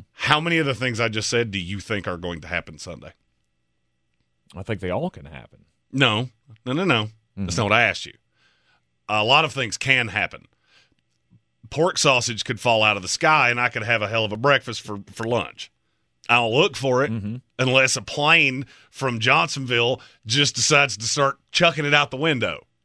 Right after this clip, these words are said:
Speaker 1: That can happen. That's not what I asked you. What if it will happen? And let me break it down backwards.
Speaker 2: Mm.
Speaker 1: You're telling me you think Brandon Ayuk one-on-one with L'Jarius Sneed, who may be the most undervalued corner in this league,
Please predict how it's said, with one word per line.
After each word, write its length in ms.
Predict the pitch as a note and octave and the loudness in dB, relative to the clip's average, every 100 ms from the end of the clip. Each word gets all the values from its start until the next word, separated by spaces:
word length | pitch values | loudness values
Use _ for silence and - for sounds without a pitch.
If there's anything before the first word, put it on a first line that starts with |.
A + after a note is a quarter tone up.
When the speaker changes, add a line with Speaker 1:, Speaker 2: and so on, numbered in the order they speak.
| _ _ _ _ _ _ | _ _ _ _ _ _
Speaker 1:
That 240 | C#3+ E3 - | 2 2 0
can 380 | - F#3 D3+ | 0 2 2
happen. 340 | A2 G2+ E2 D#2 - | 0 -4 -4 -14 -18
That's 140 | F#2+ | -10
not 80 | B2 | -6
what 100 | G#2 | -2
I 100 | G#2+ G#2+ | 0 0
asked 180 | - | -2
you. 120 | D#2 - _ _ _ _ - | -8 -16 _ _ _ _ -6
What 300 | A2+ C#3 C3+ | 2 4 2
if 100 | A#2+ | -2
it 140 | - | -8
will 300 | G#2 A2 F#2 | -4 0 -2
happen? 320 | E2 D#2+ - G1+ _ _ _ _ _ _ _ _ _ _ - | -4 -12 -12 -20 _ _ _ _ _ _ _ _ _ _ -2
And 120 | D3 | 2
let 80 | E3 | 2
me 40 | |
break 280 | C#3+ E3 D#3+ | 4 2 2
it 80 | D#3 | 0
down 220 | C#3+ C3 | 0 2
backwards. 500 | A#2+ A#2 - E2 - | 2 0 -2 -10 -10
Speaker 2:
Mm. 240 | G2 E2 E2 - | -8 -8 -10 -12
Speaker 1:
You're 240 | B2 D#3 | -4 -2
telling 400 | E3+ F3+ G3 F3 | 2 2 2 2
me 60 | E3 | 0
you 220 | C3+ D3+ | 0 -2
think 320 | C3 D3+ C#3 | 2 2 2
Brandon 280 | B2+ C#3 C3+ | 4 4 4
Ayuk 360 | B2 B2+ B2 G#2 | 4 4 2 2
one-on-one 560 | A#2 C3+ B2+ A#2+ A#2+ | 2 4 2 2 0
with 80 | G#2+ | -2
L'Jarius 480 | A2 G#2+ A#2+ A#2 G#2 | -2 0 2 2 -2
Sneed, 260 | - A2 F#2+ | -2 -2 -2
who 120 | A2 | -2
may 280 | G#2 G#2+ C#3 | -2 0 0
be 140 | C3 | 0
the 260 | G#2 G2 C3 | -4 -2 0
most 260 | B2+ A2+ - | 2 0 -2
undervalued 560 | A2+ G#2 G#2+ G#2 F#2+ | -2 0 0 0 -2
corner 260 | A2+ A2 G2 | -6 -4 -2
in 100 | F2 | -4
this 140 | D#2+ | -6
league, 360 | G#2 G2 D#2 | -2 -2 -2